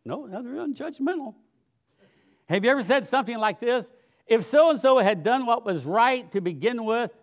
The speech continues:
they wouldn't be in the situation they're in right now." I've said that. Have you said that? Raise your hand if you said that. Yeah. How about, "He made his or her bed they can lay in"? How many have ever said that?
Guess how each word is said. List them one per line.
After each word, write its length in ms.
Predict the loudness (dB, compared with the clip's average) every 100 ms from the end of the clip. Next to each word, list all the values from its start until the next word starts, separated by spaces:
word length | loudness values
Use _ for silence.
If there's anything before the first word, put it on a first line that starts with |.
| -2
they 120 | 0
wouldn't 280 | 2 0 0
be 120 | -2
in 100 | -2
the 80 | -8
situation 640 | -10 -10 -6 -6 -6 -8
they're 100 | -6
in 100 | -4
right 240 | -4 -4
now." 240 | -4 -8 -4
I've 220 | -2 -4
said 240 | -4 -4 0
that. 200 | 2 2
Have 120 | 0
you 140 | 0
said 220 | 0 2
that? 360 | 4 4 2 -8 _ _
Raise 200 | 4 4
your 80 | 2
hand 160 | 2
if 60 | 0
you 60 | 0
said 240 | 2 2
that. 220 | 2 2
Yeah. 400 | 2 4 2 0 -6 _ _ _ _ _ _ _
How 180 | 2 2
about, 280 | 4 2 2 _
"He 220 | -2 0 2
made 400 | 0 -2 -4 -10 _
his 320 | 2 2 2
or 140 | -2
her 180 | 0 -2
bed 320 | -2 -4 -2
they 120 | -2 -2
can 180 | -4
lay 240 | -4 -4 -4
in"? 140 | -6
How 160 | -4 -2
many 100 | -2
have 100 | -2
ever 140 | 0
said 220 | 2 2
that? 360 | 4 2 0 -10